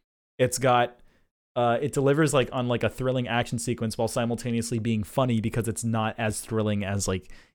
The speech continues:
y-, it usually would be, while also being tense. Like, movies deserve credit for doing multiple things at the same time. Um, like you said, uh, it, it's a movie first. It, it tries to do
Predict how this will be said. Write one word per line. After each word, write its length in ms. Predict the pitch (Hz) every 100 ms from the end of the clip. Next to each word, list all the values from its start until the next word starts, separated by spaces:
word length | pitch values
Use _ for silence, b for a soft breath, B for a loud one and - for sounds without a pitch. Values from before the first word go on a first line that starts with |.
| -
y-, 100 | 110
it 160 | 113 101
usually 380 | 110 110 107 101
would 180 | 101 90
be, 280 | 92 92 - b b
while 120 | 117
also 260 | 139 156 180
being 260 | 165 151
tense. 360 | - 202 120 -
Like, 300 | 120 110 - _ _ _ _ _ _ _ _ -
movies 320 | 156 196 220
deserve 360 | 180 151 156 -
credit 440 | - 127 113 -
for 200 | - 117
doing 400 | 98 120 113 107
multiple 300 | 107 104 110
things 280 | 98 101 95
at 140 | 101 98
the 60 |
same 220 | - 95 92
time. 320 | 95 87 90 b b b _ -
Um, 340 | 95 92 87 - - _ _
like 120 | 123 123
you 60 |
said, 320 | 160 214 92 - _ _ -
uh, 340 | 104 104 104 101 -
it, 240 | 120 104 -
it's 180 | 117
a 40 | 127
movie 220 | 135 143
first. 440 | 131 170 92 - -
It, 260 | 104 - -
it 140 | 110
tries 320 | - 113 113
to 80 | -
do 340 | 117 110 110